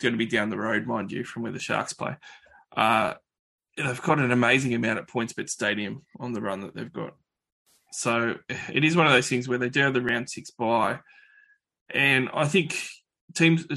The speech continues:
some people will probably look at the first two weeks and go, "Oh," and they'll get a bit scared and they won't really look into it much more 'cause they'll also see the round six bye. But the Bunnies and the Eels, uh, are a bit harder. They do get the Bunnies at home,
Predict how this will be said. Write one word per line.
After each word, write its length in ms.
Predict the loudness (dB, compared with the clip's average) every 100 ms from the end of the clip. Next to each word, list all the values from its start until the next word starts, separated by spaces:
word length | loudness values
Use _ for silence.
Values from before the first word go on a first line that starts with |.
| -8 -6
some 260 | 0 2
people 240 | 2 2 0
will 80 | 2
probably 180 | 2
look 140 | 2 -2
at 80 | -8
the 60 |
first 280 | -4 -4 -2
two 160 | 0 2
weeks 320 | 0 -2 -8
and 100 | -6
go, 320 | -4 -4 -6 -4
"Oh," 320 | 2 4 2
and 180 | 0 -4
they'll 80 |
get 140 | -4 -4
a 40 |
bit 140 | -4 -8
scared 380 | -2 0 0
and 100 | -2
they 40 | -4
won't 180 | -6 -8
really 220 | -8 -8
look 180 | -6 -8
into 260 | -4 -6
it 120 | -6
much 260 | -8 -10 -4
more 160 | -4 -4
'cause 140 | -6
they'll 100 | -4
also 280 | -4 -6 -8
see 160 | -6 -6
the 80 |
round 240 | -4 -8 -10
six 200 | -12 -8
bye. 280 | -2 -2 -4 -16 -20 _ _ _ _ _ _ _ _
But 240 | -4 -4 -8 _ _
the 80 | -8
Bunnies 800 | 0 2 4 2 0 -2 -8 -12 _ _ _ _
and 400 | 0 0 -2 -6 -6
the 100 | -2
Eels, 600 | 0 2 0 -2 -4 -8 -2
uh, 240 | -2 0
are 120 | 0 0
a 40 |
bit 160 | 0 -2
harder. 500 | 2 4 4 0 -4 _ _
They 100 | -6
do 180 | 2 4
get 160 | 4 2
the 80 | 0
Bunnies 680 | 0 0 0 -2 -8 -12 -6
at 140 | -6
home, 640 | -4 -2 0 2 0 -4